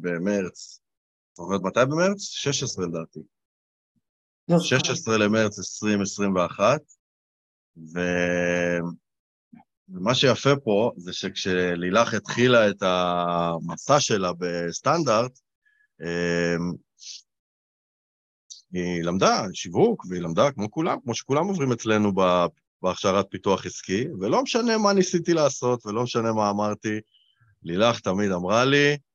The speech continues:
Speaker 1: אמ, "קח את זה ממני. קח את זה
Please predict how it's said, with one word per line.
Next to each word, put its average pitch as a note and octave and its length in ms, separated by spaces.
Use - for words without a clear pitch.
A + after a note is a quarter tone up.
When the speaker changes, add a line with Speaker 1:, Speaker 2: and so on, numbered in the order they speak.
Speaker 1:
אמ, F2+ 800
"קח C3+ 240
את C3 80
זה G2+ 100
ממני. E2 380
קח C#3+ 580
את F#2+ 180
זה G#2+ 380